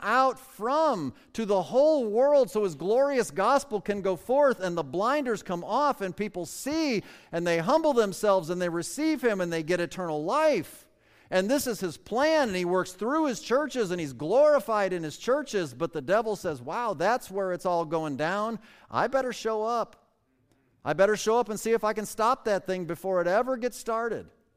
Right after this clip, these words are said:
God created Adam and Eve perfect and put them in the garden. And before they could begin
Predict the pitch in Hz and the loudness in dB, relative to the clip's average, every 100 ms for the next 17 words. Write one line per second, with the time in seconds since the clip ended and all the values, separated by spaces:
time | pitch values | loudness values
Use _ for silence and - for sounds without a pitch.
0 | _ _ _ _ _ - 175 220 - 220 | _ _ _ _ _ -2 2 2 2 2
1 | 214 208 214 220 202 202 214 - 214 226 | 4 4 2 2 0 -2 -2 -2 0 0
2 | 233 190 165 - 220 208 190 185 208 202 | 0 -4 -4 0 0 0 0 2 2 2
3 | 165 156 - - 240 262 277 214 240 254 | -2 -4 -6 0 4 4 4 4 2 2
4 | - - 269 254 202 190 160 202 311 330 | -2 -4 -2 -2 -4 -8 -6 0 6 6
5 | 208 139 | 4 -2